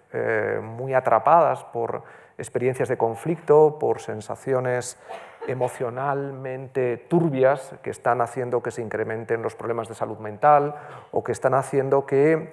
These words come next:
frente al miedo y la incertidumbre, no solamente se produzcan escenarios de polarización, sino que nos lleven, evidentemente, a posibilidades distópicas que hace falta evitar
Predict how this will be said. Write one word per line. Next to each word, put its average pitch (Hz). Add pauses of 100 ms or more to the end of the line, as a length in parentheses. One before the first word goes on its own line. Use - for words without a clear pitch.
frente 117
al 113
miedo 147
y -
la 131
incertidumbre, 135
no 127
solamente 120
se 123
produzcan 120 (340)
escenarios 131
de 127
polarización, 127
sino 120
que 123
nos 113
lleven, 151
evidentemente, 135 (440)
a 147
posibilidades 131
distópicas - (600)
que 123
hace 123
falta 151
evitar 156